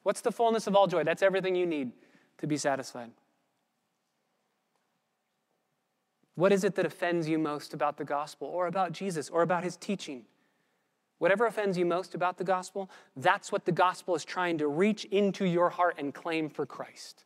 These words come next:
So will you submit? Will you submit to him? You cannot come to Jesus on your own terms. You must come exactly as he demands.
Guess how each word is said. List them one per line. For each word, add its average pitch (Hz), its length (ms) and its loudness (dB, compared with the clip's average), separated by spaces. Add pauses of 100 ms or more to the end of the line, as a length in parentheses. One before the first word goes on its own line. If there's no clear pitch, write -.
(600)
So - 160 -6
will 180 120 2
you 240 80 2
submit? 226 380 -2 (840)
Will 185 200 6
you 240 80 4
submit 233 400 2
to 208 80 -2
him? 196 320 -2 (360)
You 233 140 4
cannot 226 520 2
come 240 260 4
to 226 60 6
Jesus 196 420 2
on 196 160 2
your 196 120 2
own 196 200 2
terms. 196 400 -2 (220)
You 185 140 4
must 208 460 2
come 220 280 4
exactly 185 680 2
as 180 100 0
he 202 120 4
demands. 190 680 -2